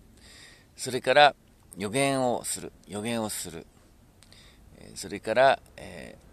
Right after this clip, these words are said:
ー、癒しをする。癒しをする。それから信仰の賜物というのがあります。これはまあ普通の信仰じゃなくて、特別な信仰なんですけど、えー、信仰の賜物、それから知識の言葉。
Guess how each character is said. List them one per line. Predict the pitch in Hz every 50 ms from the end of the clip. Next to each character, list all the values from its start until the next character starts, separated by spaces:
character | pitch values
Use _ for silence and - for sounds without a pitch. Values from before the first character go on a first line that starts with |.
| - - - - - - _ - - - - -
ー、 | 90
癒 | 120 139 143
し | - - 147 120
を | 87
す | - - - -
る。 | - - - -
癒 | - 98 107 110
し | - - - 92
を | -
す | - - - - -
る。 | - - - - - - - - - - - - - - - - - - -
そ | - - 104
れ | 104 104
か | - 127
ら | 120 123 113 - - -
信 | - - 143 143 139
仰 | - 156 143
の | 139 -
賜 | - 131 127 120 117
物 | 117 117 110 113 107
と | - 98
い | 95 85
う |
の | 67
が | 57 58
あ |
り | 55 50
ま | - -
す。 | - - - -
こ | - - 123
れ | 123
は | 120 127 123 120 117
ま | 120 110 95
あ | 104
普 | - -
通 | - 156
の | 147 151
信 | 143 - 147 135
仰 | 120 139 127 110
じ | 123
ゃ | 117
な | 107 104
く | - - -
て、 | - - - - - - - - - - - - - - - -
特 | - - 139 131
別 | 135 135 - 123
な | 120 117
信 | - - 110 98
仰 | - 98 98
な | 90 82
ん | 80
で | 73 82
す | - -
け | 123 131
ど、 | 135 123 90 - - - - - - - - - - - - -
え | - 82 69 62 -
ー、 | -
信 | - - 113 110
仰 | 101 107 98
の | 95 92 - - - -
賜 | 90 92 90 90
物、 | 90 90 87 82 - - - - - -
そ | 95
れ | 90
か | - 107
ら | 104 107 104 101 - -
知 | - - - - 190 202
識 | - - - 139
の | 107 101
言 | 85 - 90 - 95 87
葉。 | - 85 -